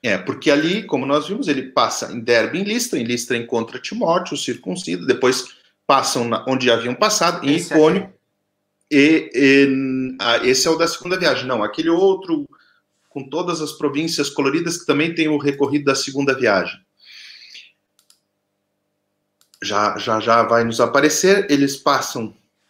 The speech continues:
Speaker 1: em Icônio, em Antioquia da Pisídia, e então o livro dos Atos dos Apóstolos fala que eles foram sendo guiados pelo Espírito, atravessaram a Frígia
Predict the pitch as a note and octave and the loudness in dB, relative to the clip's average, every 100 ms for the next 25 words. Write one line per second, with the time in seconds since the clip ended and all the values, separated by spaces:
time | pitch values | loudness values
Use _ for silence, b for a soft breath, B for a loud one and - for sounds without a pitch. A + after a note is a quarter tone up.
0 | - C3 C#3 C3+ D#3+ G3+ A#3+ B3+ - C3+ | -6 -2 -2 2 4 4 2 -4 -6 -4
1 | B2+ - - - A2+ D3+ - A#3 E3 D#3+ | -4 -2 -4 -2 -2 -4 -6 -10 -6 -6
2 | F#3+ A3+ b b b b _ A#3+ C4+ - | -4 -6 b b b b _ 2 2 4
3 | G3+ G#3 B3 - - D#3+ E3 F#3+ F3+ D3+ | 4 4 2 -4 -8 -4 -2 -2 -2 -8
4 | E3+ E3+ D3 C#3+ D#3 - C#3+ - F#3 F3+ | -8 -10 -14 -8 -6 0 -2 -2 -10 -6
5 | - E3+ E3+ F#3+ F#3+ - G3+ G#3 - F#3+ | -4 -4 -4 -4 -4 -2 -2 -2 -4 -2
6 | G3 - - D3+ D3+ F#3 E3 F#3+ G#3 C4 | -2 -4 -12 -16 -2 2 2 0 -2 -4
7 | - - - _ _ _ _ _ _ _ | -2 -4 -6 _ _ _ _ _ _ _
8 | G#3 A#3 C4 C4 A#3 - - F3 C#3+ - | 6 6 4 0 -4 -6 -2 -4 -4 -10
9 | A2+ C3 C#3+ D3 D3 - D3 C#3 C#3 F3 | -8 0 0 0 -4 -2 2 2 2 -2
10 | A#3 _ _ _ _ _ _ _ _ _ | -6 _ _ _ _ _ _ _ _ _
11 | _ _ _ _ _ _ _ _ _ _ | _ _ _ _ _ _ _ _ _ _
12 | _ _ _ _ _ _ _ _ _ _ | _ _ _ _ _ _ _ _ _ _
13 | _ _ _ C3+ C3 - - C3 B2+ A#2+ | _ _ _ -2 -2 -4 -4 -2 -4 -4
14 | A#2+ F#3 C#4 - | -2 0 -2 -8